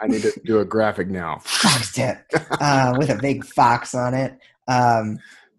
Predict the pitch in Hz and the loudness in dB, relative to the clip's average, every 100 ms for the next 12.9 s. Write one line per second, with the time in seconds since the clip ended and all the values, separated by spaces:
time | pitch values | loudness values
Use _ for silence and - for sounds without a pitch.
0 | _ _ - 175 175 170 165 165 180 190 | _ _ -2 2 4 4 2 -2 -2 -2
1 | 180 170 - 175 160 160 151 151 143 139 | -2 -8 0 0 2 2 2 0 0 2
2 | 139 143 131 135 135 135 127 123 127 131 | 2 2 0 0 -2 0 0 -2 -4 -6
3 | 135 131 135 131 123 123 123 _ 131 123 | -4 -2 0 0 0 -2 -4 _ -6 2
4 | 127 123 - - 135 127 117 - 143 156 | 4 4 0 -4 2 2 2 2 0 2
5 | 143 120 113 107 98 98 123 120 117 113 | 2 4 2 0 -2 -2 -4 -2 -2 -4
6 | 110 - 127 123 170 185 156 160 135 131 | -6 -4 -6 -2 0 2 2 0 0 -4
7 | - 139 131 117 113 - - 180 135 113 | -2 0 0 0 -4 -6 -2 -2 0 -4
8 | - 170 139 - - _ _ _ - 127 | -4 -2 -4 -6 -18 _ _ _ 0 4
9 | 127 - _ _ _ _ _ 139 131 - | 2 0 _ _ _ _ _ 0 0 0
10 | 139 147 143 143 135 127 156 190 156 135 | -2 2 2 4 4 2 2 4 4 2
11 | 139 135 123 131 127 139 135 135 131 127 | 0 -4 -4 -4 -6 -2 0 2 2 2
12 | 120 127 123 143 185 - - 120 | 2 -2 -2 2 2 0 -2 -4